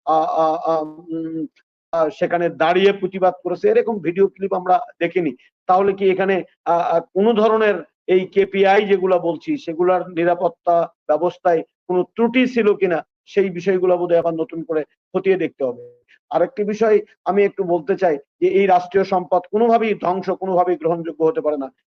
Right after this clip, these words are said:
এই যে নির্বিচারে গুলিবর্ষণ, যে সন্তানগুলো মারা গেল, পথচারী মানুষ মারা গেল, ব্যবসায়ীরা মারা গেল, এটিও কখনো কাম্য হতে পারে না।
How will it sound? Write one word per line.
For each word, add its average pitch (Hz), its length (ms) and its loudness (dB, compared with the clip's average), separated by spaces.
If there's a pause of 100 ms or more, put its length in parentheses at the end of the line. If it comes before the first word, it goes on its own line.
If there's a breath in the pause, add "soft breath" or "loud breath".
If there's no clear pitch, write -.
এই 202 220 2
যে 208 300 2 (160)
নির্বিচারে 202 600 0
গুলিবর্ষণ, 190 720 0 (320)
যে 185 260 0 (160)
সন্তানগুলো 185 680 0
মারা 175 260 4
গেল, 180 240 0 (100)
পথচারী 175 420 -2
মানুষ 170 300 -2
মারা 175 240 2
গেল, 175 220 0
ব্যবসায়ীরা 170 520 -2
মারা 170 220 0
গেল, 170 260 2 (300 soft breath)
এটিও 226 340 2
কখনো 202 340 2
কাম্য 180 320 -2
হতে 165 220 2
পারে 156 220 0
না। 139 140 -4